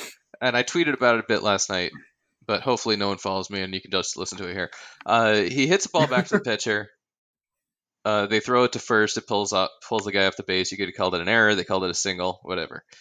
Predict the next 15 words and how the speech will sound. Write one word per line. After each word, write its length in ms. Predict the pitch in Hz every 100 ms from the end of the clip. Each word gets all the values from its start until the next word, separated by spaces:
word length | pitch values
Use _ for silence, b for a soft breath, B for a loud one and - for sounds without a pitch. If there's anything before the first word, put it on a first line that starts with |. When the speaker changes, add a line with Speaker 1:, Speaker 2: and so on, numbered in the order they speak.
| b b -
Speaker 1:
Steals 300 | - 151 -
second 240 | 127 110
base 200 | 104 101
immediately 440 | 98 98 95 90
'cause 200 | 92 95
he's 220 | 90 90 -
Luis 240 | 90 85
Durango, 400 | 90 90 87 82 _ b b -
and 100 | 98
that's 160 | -
what 80 | 98
he 60 | 101
does. 420 | 143 95 - - _ _ _ _ _ _ _ _ _ _ _ _ 113
The 120 | 117
next, 720 | 120 120 127 160 190 - -